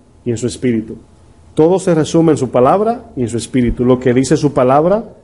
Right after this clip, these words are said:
guiados por el espíritu. Como le decía anteriormente, no podemos dividir porque podemos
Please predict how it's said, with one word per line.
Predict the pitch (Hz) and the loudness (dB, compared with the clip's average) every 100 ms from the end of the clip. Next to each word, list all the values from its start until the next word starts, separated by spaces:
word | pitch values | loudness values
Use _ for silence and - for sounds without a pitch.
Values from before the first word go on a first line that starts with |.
| _ - | _ -10
guiados | 110 127 127 143 143 - | 0 2 4 4 2 0
por | 127 | -2
el | 120 | 0
espíritu. | 113 - 123 113 - - - - - - - - - - | -2 -2 -4 -4 -6 -16 -18 -20 -20 -20 -20 -20 -20 -4
Como | 127 | 0
le | 131 | 2
decía | 123 160 | 2 0
anteriormente, | 160 180 170 165 175 175 175 175 | 2 2 4 2 2 2 0 0
no | 139 127 143 143 | -2 2 2 2
podemos | 175 165 165 135 | 2 2 2 0
dividir | 147 135 131 170 202 214 - | 0 2 2 4 2 -4 -6
porque | 127 143 | -4 -2
podemos | - 135 139 165 180 170 - | -2 2 2 2 0 0 -6